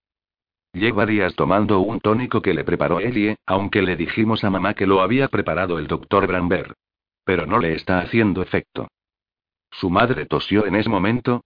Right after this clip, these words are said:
como para enfatizar sus palabras. Saber que ella sufría así le encogió el corazón. ¿No hay alguna otra manera? ¿Algo que sea seguro para Elspeth? Ben suspiró hondo.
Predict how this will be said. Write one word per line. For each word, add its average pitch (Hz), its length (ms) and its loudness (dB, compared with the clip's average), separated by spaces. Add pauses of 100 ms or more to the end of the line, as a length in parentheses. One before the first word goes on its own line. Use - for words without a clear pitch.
como 82 220 0
para 82 240 0
enfatizar 92 580 -2
sus - 240 -4
palabras. - 600 -2 (460)
Saber 104 420 0
que 95 220 0
ella 117 180 0
sufría 95 520 0
así 113 260 0
le 98 140 0
encogió 85 500 0
el 113 120 -6
corazón. 82 520 -2 (840)
¿No 101 200 0
hay 110 160 0
alguna 90 400 0
otra 78 240 -4
manera? 104 340 0 (500)
¿Algo 107 360 -2
que 87 100 0
sea 143 240 4
seguro 101 400 2
para 82 200 0
Elspeth? - 520 -4 (840)
Ben 110 260 2
suspiró 92 480 -2
hondo. 80 420 -4